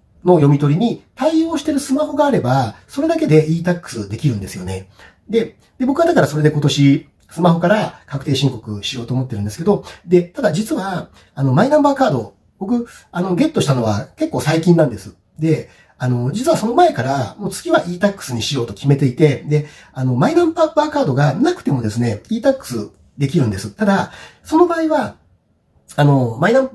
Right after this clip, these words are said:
バーカードがない場合は、うんと、アイディーパスワード方式っていうやり方で、確定申告、税務署に行かずに終えることができるんですけど、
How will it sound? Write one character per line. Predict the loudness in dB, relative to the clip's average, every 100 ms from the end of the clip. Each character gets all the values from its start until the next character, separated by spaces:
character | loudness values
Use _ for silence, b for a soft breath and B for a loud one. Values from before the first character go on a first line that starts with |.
| -2
バ | 0
ー | 2
カ | 0
ー |
ド |
が | 2
な | 2
い | 4
場 | 4
合 | 4
は、 | 2 0
う | -2
ん |
と、 | -2 0
ア | 0
イ | 0
デ | 2
ィ | 2
ー |
パ | 0 -4
ス | -4
ワ | -2
ー |
ド | -2
方 | 0 -2
式 | -4 -10
っ |
て | -6
い | -2
う | 2 2 -2 _
や | -2
り | 0
方 | 0 2
で、 | 2 2
確 | 0 2
定 | 2
申 | 2 0
告、 | -4 -8 -6 2
税 | 4
務 | 4
署 | 0
に | -2
行 | -2
か | -2
ず | 0
に | -4
終 | 0 2
え |
る | 2
こ | 0
と |
が | -4
で | -4
き | -2
る | -2
ん |
で | -2
す | -4
け | -2
ど、 | -2 -2